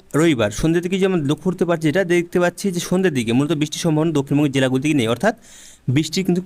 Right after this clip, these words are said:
পরিবর্তন ঘটেছে। অর্থাৎ যেটা আমরা দেখেছিলাম যে পুজোর মধ্যে বৃষ্টির সম্ভাবনা, সেরকমভাবে কিন্তু আমরা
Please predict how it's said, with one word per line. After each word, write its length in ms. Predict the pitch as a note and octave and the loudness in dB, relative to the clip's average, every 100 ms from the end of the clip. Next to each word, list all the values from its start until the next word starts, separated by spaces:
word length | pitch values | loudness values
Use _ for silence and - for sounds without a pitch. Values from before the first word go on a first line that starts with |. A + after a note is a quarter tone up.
| - | -4
পরিবর্তন 440 | D#3 D3+ D3 D3 D3+ | 0 0 0 0 0
ঘটেছে। 340 | C#3+ B2 - | 0 -2 0
অর্থাৎ 280 | A#2 A#2+ F3+ | -2 0 -2
যেটা 160 | C3+ D3 | 0 -2
আমরা 180 | C#3 | 0
দেখেছিলাম 380 | C3+ D3 D#3+ F3+ | 0 0 0 0
যে 80 | F3+ | 0
পুজোর 280 | F3+ C3+ C#3 | 0 2 4
মধ্যে 200 | C#3 C3+ | 2 0
বৃষ্টির 280 | B2 - C#3 | -2 -4 0
সম্ভাবনা, 340 | C#3 D3 F#3+ | 2 2 0
সেরকমভাবে 460 | G3+ D3 D#3 D3+ D#3 | -2 -2 0 0 0
কিন্তু 120 | D#3+ | 0
আমরা 200 | D#3 A#3 | 0 -2